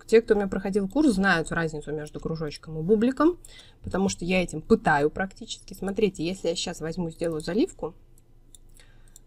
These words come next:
то я получу два кружочка. А нам нужен бублик. Окно,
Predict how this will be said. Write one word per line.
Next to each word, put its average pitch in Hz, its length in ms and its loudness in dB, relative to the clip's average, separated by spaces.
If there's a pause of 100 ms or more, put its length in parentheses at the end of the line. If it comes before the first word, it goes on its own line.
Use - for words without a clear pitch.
то - 60 -8
я 214 180 8
получу 240 640 0 (680)
два 214 200 4
кружочка. 208 600 -2 (1300)
А 160 100 -6
нам 254 180 8
нужен 269 300 10
бублик. 165 460 2 (1400)
Окно, 208 520 -2